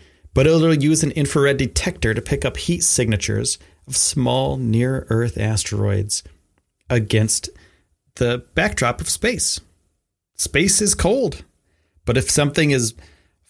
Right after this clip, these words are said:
flinging through space, it has a little bit of heat on it. So they're gonna be using heat signatures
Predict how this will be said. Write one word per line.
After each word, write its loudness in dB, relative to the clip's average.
flinging 4
through 0
space, 0
it 2
has 4
a 0
little 2
bit 0
of 2
heat -2
on -2
it. -10
So 0
they're 0
gonna 2
be 2
using 4
heat 0
signatures 0